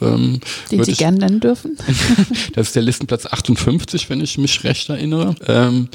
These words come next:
Speaker 1: tatsächlich ist es jetzt nicht so, dass ich da vehement nach vorne presche, weil ich immer noch mal auch die Waage halten muss zwischen meinem beruflichen Engagement. Also ich, ich kenne viele in der Politik, die sind schon, sag ich mal, in einem etwas gesetzteren Alter,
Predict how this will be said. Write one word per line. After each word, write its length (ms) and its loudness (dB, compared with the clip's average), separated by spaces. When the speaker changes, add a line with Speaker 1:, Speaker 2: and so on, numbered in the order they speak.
Speaker 1:
tatsächlich 480 0
ist 120 -4
es 120 0
jetzt 180 -6
nicht 140 -2
so, 160 2
dass 180 0
ich 60 0
da 280 0
vehement 440 -2
nach 120 -2
vorne 320 4
presche, 380 0
weil 140 0
ich 180 -4
immer 180 2
noch 220 2
mal 220 4
auch 160 0
die 240 -2
Waage 380 4
halten 280 2
muss 260 0
zwischen 360 0
meinem 260 4
beruflichen 520 0
Engagement. 580 2
Also 160 -2
ich, 160 -6
ich 140 0
kenne 240 4
viele 300 2
in 180 2
der 80 2
Politik, 520 0
die 80 -2
sind 240 2
schon, 240 2
sag 180 -2
ich 140 -2
mal, 160 2
in 120 2
einem 240 4
etwas 300 -2
gesetzteren 380 -2
Alter, 400 2